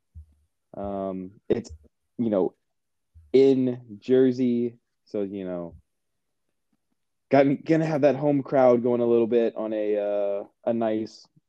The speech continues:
Sunday afternoon. I don't know. To me, Giants money line just was the most appealing of our long shot odds.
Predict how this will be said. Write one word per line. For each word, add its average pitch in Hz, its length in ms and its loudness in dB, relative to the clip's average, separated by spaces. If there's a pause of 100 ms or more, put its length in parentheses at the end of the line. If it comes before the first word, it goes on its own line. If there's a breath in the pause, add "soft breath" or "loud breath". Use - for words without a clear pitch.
Sunday 107 760 -4
afternoon. 107 920 -6 (720)
I 92 80 -4
don't 92 100 -4
know. 87 160 -6 (120)
To - 100 -10
me, 127 400 0
Giants 120 500 0
money 123 240 2
line 120 360 2
just 113 160 -12 (100)
was 123 200 0
the 127 60 0
most 139 260 4
appealing 151 480 2
of 156 120 2
our 156 160 6
long 139 420 0
shot 139 280 -2
odds. 139 500 -2